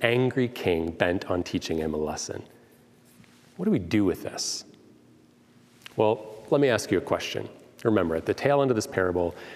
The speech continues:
the king casts the servant out and says that the jailer is gonna torture him until he's paid back everything he owes. So here's the question. Would torture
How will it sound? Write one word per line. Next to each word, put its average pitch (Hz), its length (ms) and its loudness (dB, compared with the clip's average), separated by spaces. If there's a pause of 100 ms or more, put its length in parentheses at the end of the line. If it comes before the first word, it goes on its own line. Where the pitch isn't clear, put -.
the 98 80 -2
king 98 280 2
casts 120 400 0
the 113 140 2
servant 92 320 0
out 85 120 2
and 85 120 -2
says 90 260 0
that 85 120 0
the - 80 -2
jailer 92 280 2
is 90 100 -4
gonna 82 160 -2
torture 127 380 0
him 110 100 2
until 92 180 -2
he's 82 140 -6
paid 87 200 -2
back 82 220 -2
everything 82 320 -4
he 78 120 -8
owes. - 320 -12 (680)
So - 180 -2
here's 113 200 4
the 104 60 0
question. - 520 -4 (1300)
Would 117 160 0
torture 160 640 0